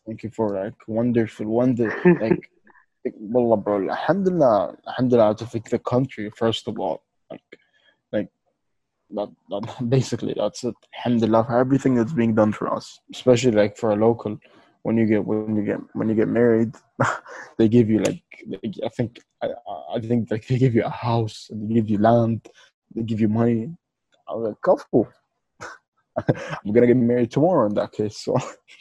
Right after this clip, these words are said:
Speaker 1: <laughs>
Speaker 2: <laughs>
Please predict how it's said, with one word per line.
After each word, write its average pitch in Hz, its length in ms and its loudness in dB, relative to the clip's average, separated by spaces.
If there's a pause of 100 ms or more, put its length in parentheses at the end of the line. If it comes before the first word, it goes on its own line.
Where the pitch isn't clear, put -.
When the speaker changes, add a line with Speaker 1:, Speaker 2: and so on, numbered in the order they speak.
(420)
Speaker 1:
<laughs> - 0 -
Speaker 2:
<laughs> - 1800 4